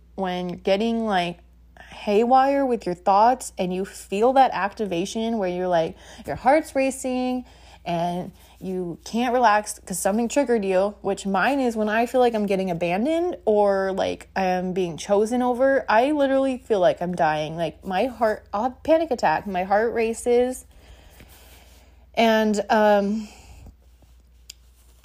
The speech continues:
my emo-, my, your, <clears throat> I'm sorry, my, we, when you get activated like that, it's your nervous system. Your nervous system is so activated, and what you, you have to ground yourself and breathe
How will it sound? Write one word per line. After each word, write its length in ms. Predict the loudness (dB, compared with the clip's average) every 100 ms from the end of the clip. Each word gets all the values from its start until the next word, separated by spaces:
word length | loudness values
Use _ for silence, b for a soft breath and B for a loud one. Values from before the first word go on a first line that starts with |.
| _ _ _
my 240 | 0 4 4
emo-, 300 | 4 2 4
my, 300 | 4 4 2 -2
your, 420 | 2 4 4 0
<clears throat> 40 | -4
I'm 800 | -4 -8 -14 -20 -20 -20 -18 -10
sorry, 260 | -8 -6
my, 520 | -2 -2 0 -2 -4 -6
we, 440 | -4 -2 -2 -4 -4
when 280 | -4 -4
you 180 | -4 -2
get 180 | 0 0
activated 460 | 0 -2 -2 -2 0
like 180 | 0 2
that, 220 | 0 0
it's 280 | -4 -8 -6
your 200 | -2 -2
nervous 340 | 0 0 0
system. 380 | -2 -4 -4 -4
Your 100 | -2
nervous 220 | -2 -4
system 280 | -6 -6 -6
is 100 | -6
so 400 | -8 -2 2 6
activated, 640 | 4 2 -4 -4 -2 -2 -4
and 180 | -4
what 120 | -2 -2
you, 560 | -4 -4 -6 -10 -8
you 120 | -6 -4
have 200 | -4 -4
to 80 | 0
ground 260 | 2 2
yourself 280 | 0 -2 -2
and 140 | -2
breathe 540 | -4 -4 -2 -2 -2